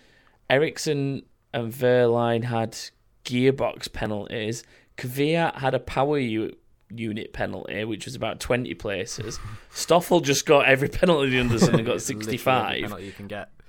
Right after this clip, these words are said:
Speaker 1: And I think Palmer had a penalty as well, didn't he?
Speaker 2: Gear-,
Speaker 1: But somehow
Speaker 2: gearbox.
Speaker 1: looked out and was above them.
Speaker 2: It was a gearbox. He,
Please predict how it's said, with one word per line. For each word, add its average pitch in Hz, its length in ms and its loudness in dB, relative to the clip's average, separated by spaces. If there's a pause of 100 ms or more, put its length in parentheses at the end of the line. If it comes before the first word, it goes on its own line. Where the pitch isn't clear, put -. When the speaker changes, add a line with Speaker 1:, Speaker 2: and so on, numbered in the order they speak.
Speaker 1:
And 135 340 0
I - 80 -4
think 175 240 -2
Palmer 175 320 2
had 113 140 2
a 104 40 -2
penalty 120 420 -2
as 110 120 -6
well, 151 180 0
didn't 156 220 0
he? 127 60 4
Speaker 2:
Gear-, 117 100 0
Speaker 1:
But 113 80 -2
somehow 123 320 2
Speaker 2:
gearbox. 120 120 0
Speaker 1:
looked - 260 -4
out 123 260 0
and 120 120 -6
was 117 140 -4
above 156 340 -2
them. 120 300 -4
Speaker 2:
It 85 60 -20
was 95 120 -18
a 95 60 -16
gearbox. - 720 -12
He, 180 160 -4